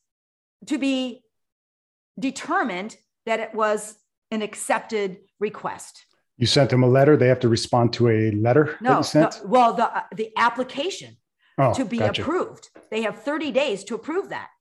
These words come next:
Speaker 2: Hmm.
Speaker 1: If they do not approve it in thirty days, then according to the rules, then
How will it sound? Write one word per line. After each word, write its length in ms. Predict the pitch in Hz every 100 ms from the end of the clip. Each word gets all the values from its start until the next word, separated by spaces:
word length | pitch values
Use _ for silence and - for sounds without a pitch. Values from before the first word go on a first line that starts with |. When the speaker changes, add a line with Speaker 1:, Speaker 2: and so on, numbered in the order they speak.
| _ -
Speaker 2:
Hmm. 160 | 117 247
Speaker 1:
If 160 | 269
they 160 | 277 277
do 140 | 285
not 220 | 269 277
approve 280 | 285 320 320
it 80 | 302
in 100 | 262
thirty 340 | - 208 226 285
days, 560 | 311 294 175 185 - _ _ _
then 180 | 202 185
according 420 | 196 202 208 247
to 140 | 247 247
the 80 |
rules, 640 | 233 370 453 247 247 262 - - _
then 480 | 180 247 226 226 240